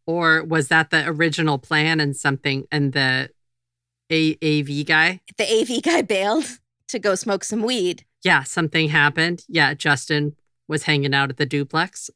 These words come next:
Speaker 2: He got sick at the Strawberry <laughs> Festival from some bad pie.
Speaker 1: Could be. I'm giving him the benefit of the doubt that that was a backup plan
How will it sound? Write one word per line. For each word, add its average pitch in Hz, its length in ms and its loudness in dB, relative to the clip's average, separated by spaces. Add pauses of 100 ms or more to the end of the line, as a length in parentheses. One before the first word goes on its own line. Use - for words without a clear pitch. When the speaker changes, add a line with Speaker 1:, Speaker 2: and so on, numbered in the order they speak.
(120)
Speaker 2:
He 254 180 -4
got 214 320 0
sick - 460 -6 (120)
at 214 260 0
the 185 100 -8
Strawberry 185 500 0
<laughs> - 120 -8
Festival - 560 -6 (500)
from 196 220 -6
some 180 220 -6
bad 175 320 0
pie. 147 460 -4 (120)
Speaker 1:
Could 165 180 -6
be. 196 280 -4 (180)
I'm 160 140 -4
giving 170 260 -2
him 175 120 -2
the 160 80 0
benefit 147 400 -2
of 135 100 -2
the 143 80 -6
doubt 127 320 -2
that 135 160 -6
that 135 200 0
was 139 160 -8
a 139 40 -8
backup 131 480 -2
plan 196 480 -2